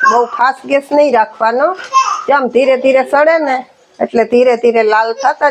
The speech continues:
જાહે, પછી આમ બીજી બાજુ ફેરવવાના. જો, અધકચરા તો સળી ગયા, પણ ધીમે તાપે સોડવવાના, અંદર કાચા ન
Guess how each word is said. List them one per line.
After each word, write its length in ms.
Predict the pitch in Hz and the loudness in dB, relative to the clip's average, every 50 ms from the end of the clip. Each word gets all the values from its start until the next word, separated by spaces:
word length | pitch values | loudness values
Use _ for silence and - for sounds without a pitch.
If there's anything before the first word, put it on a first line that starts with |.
| 240 | 0
જાહે, 200 | 247 226 - 226 214 - | 0 0 0 -2 -2 -2
પછી 260 | 226 220 - - 220 214 | -4 -4 0 0 0 0
આમ 120 | 220 214 | 0 0
બીજી 280 | 220 240 233 - 220 214 | 0 -2 0 0 -2 0
બાજુ 220 | 214 208 202 - 196 190 | 0 -2 -2 -2 -6 -2
ફેરવવાના. 640 | - 240 233 220 196 190 190 196 190 185 196 - - - - - 349 370 392 - _ - - - - _ _ _ - - - _ _ - - _ _ _ - - - - - | -2 0 2 2 2 2 0 -2 -2 -2 -2 -2 -4 -4 -8 -14 -16 -20 -20 -20 _ -18 -18 -18 -18 _ _ _ -20 -20 -20 _ _ -20 -20 _ _ _ -10 -6 -4 -2 0
જો, 100 | 208 202 185 180 - 147 240 226 - - - _ _ _ _ _ _ - - - _ _ _ _ _ _ - _ _ _ - 208 | 0 -2 -2 -4 -6 -10 -10 -10 -12 -16 -20 _ _ _ _ _ _ -20 -20 -20 _ _ _ _ _ _ -20 _ _ _ -4 -4
અધકચરા 520 | 226 226 - - 220 220 220 220 208 208 208 208 | -4 -4 -4 -6 -4 -2 -2 0 0 0 0 0
તો 80 | 196 190 196 | -4 -4 -2
સળી 300 | - 226 233 226 202 - - | -2 0 0 0 -2 -2 0
ગયા, 180 | 175 175 190 185 - _ _ _ _ _ _ _ _ _ _ _ _ _ _ _ _ - _ _ _ _ | 0 0 0 0 -4 _ _ _ _ _ _ _ _ _ _ _ _ _ _ _ _ -20 _ _ _ _
પણ 140 | 208 202 - | -6 -4 0
ધીમે 280 | - 233 262 254 233 220 - | 0 0 2 2 0 0 0
તાપે 240 | 233 226 226 - 226 220 - | -2 -4 -2 -2 -4 -2 0
સોડવવાના, 640 | 240 240 233 240 226 220 214 214 220 226 247 277 262 233 | -2 0 0 0 0 0 0 0 0 0 0 0 0 0
અંદર 220 | 240 233 220 208 208 - | 0 0 -2 -2 -2 0
કાચા 340 | 208 226 226 - 226 202 208 | 0 -2 0 -2 -2 -2 -2
ન 100 | 208 | -2